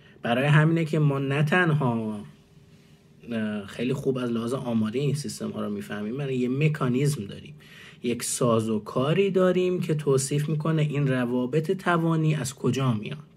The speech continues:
و این توزیع‌های توانی در نقطهٔ بحرانی از کجا میاد. یعنی ما یک نظریه داریم و بعد آمار خوب داریم و اون موقع شما مثلاً می‌بینید که اگر یک شبکهٔ اسپینیو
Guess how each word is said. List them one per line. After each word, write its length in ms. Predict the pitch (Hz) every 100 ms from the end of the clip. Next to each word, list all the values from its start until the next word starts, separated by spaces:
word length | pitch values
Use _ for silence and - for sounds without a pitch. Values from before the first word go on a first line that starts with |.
| - - - - - 117
و 40 |
این 200 | 120 151
توزیع‌های 920 | 147 147 139 131 127 - 143 165 196
توانی 600 | 190 175 165 156 156 147
در 300 | 147 127 151
نقطهٔ 480 | 190 202 202 175 156
بحرانی 520 | 147 135 127 123 123
از 160 | 120 -
کجا 340 | 113 107 92
میاد. 220 | 95 - - - - - -
یعنی 120 | 120
ما 140 | 127
یک 220 | 123 120 156
نظریه 580 | 117 117 113 107 110 156
داریم 480 | 185 165 156 151
و 100 | 127
بعد 220 | 110 113 104
آمار 420 | 113 113 123 113
خوب 260 | - - -
داریم 260 | - - - _ _ - - - - - - -
و 60 |
اون 140 | 120 131
موقع 260 | 135 131
شما 260 | 135 156 147
مثلاً 200 | 151 147
می‌بینید 420 | 147 143 117 107
که 140 | 113 110
اگر 180 | 131
یک 160 | 131 123
شبکهٔ 580 | - 143 135 - 139 147
اسپینیو 640 | 135 - - 117 143 117